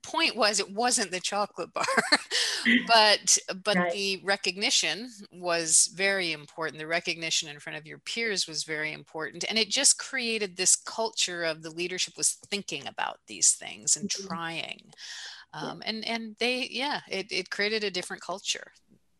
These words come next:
Speaker 2: Well, I think that's, that's a perfect point to make there, Julie, in that all of these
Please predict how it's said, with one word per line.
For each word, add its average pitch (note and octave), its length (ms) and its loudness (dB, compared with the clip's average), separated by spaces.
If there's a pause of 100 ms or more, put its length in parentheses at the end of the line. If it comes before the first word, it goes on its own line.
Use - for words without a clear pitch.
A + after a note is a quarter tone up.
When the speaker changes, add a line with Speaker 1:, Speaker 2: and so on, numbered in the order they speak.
(360)
Speaker 2:
Well, F#3 160 8
I E3+ 120 4
think F#3+ 200 8
that's, G#3 360 2
that's - 360 -2 (100)
a F#3 60 -10 (100)
perfect E3+ 540 0
point D#3+ 200 0
to D#3+ 120 -8
make D#3 280 -4
there, D#3+ 140 -2
Julie, F3 380 -4
in E3 80 -4
that E3 240 -4 (180)
all A3 260 10
of F#3+ 200 8
these D#3+ 580 -4